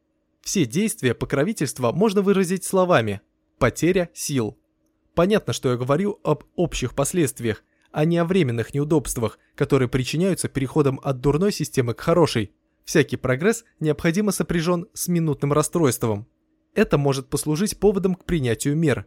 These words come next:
облегчающих по возможности переход, но не к тому, чтобы запрещать систематически всякий прогресс,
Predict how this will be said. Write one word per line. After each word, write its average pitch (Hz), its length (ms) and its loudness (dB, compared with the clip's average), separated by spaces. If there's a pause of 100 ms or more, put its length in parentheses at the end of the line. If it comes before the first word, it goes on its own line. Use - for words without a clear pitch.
облегчающих 143 720 -2
по 131 100 -8
возможности 135 500 -2
переход, 156 540 -2 (480)
но 185 180 2
не 202 140 4
к - 80 -10
тому, 208 280 2
чтобы 127 280 -2
запрещать 127 520 0
систематически 156 840 -4
всякий 139 340 0
прогресс, 143 560 -2